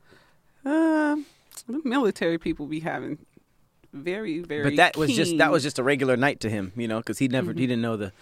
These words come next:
Speaker 2: the subtleties of what was happening behind his
Speaker 1: Mm.
Speaker 2: back.
Speaker 1: Damn. Uh, piss on the toilet seat.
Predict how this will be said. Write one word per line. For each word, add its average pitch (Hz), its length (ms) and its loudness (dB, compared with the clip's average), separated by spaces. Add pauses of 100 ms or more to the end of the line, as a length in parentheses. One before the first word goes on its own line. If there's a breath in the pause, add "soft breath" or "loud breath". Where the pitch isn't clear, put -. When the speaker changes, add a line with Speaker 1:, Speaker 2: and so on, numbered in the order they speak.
(540 soft breath)
Speaker 2:
the 98 140 -8
subtleties 113 580 2
of 98 80 -4
what 104 100 -2
was 95 120 -8
happening 104 400 -4
behind 95 300 -4
his 82 100 -6
Speaker 1:
Mm. - 40 -8
Speaker 2:
back. 98 220 -8 (960 soft breath)
Speaker 1:
Damn. 139 180 -10 (520 soft breath)
Uh, 160 300 2 (140)
piss 339 400 0
on 233 180 0
the 208 80 0
toilet 190 480 -2
seat. - 280 -8